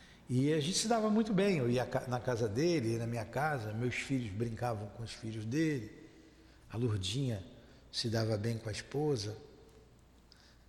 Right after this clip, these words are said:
Era aqueles crentes meio, mas o Valmir não, o Valmir tinha a cabeça mais aberta, ele me perguntava muita coisa. Acho que ele queria ser espírita,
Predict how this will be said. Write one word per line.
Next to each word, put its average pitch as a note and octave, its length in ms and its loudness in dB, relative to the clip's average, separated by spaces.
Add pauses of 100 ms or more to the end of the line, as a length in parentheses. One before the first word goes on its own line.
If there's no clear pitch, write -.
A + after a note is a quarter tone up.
(320)
Era B3+ 360 -10 (180)
aqueles F#3+ 380 2
crentes D#3+ 560 0 (180)
meio, B2+ 420 2 (220)
mas F3 220 2
o F#3+ 60 4
Valmir F3+ 380 2
não, C3 200 2
o - 20 0
Valmir B2+ 300 0
tinha D#3 180 -2
a C#3+ 60 -2
cabeça C3 360 0
mais C3+ 200 0
aberta, G#2+ 420 0
ele A#2+ 80 0
me C3+ 140 0
perguntava C#3+ 520 2
muita F3 300 2
coisa. G#2+ 320 -2 (640)
Acho B2+ 160 4
que D#3 60 2
ele D3 100 2
queria D3 240 2
ser E3 200 0
espírita, A#2+ 600 0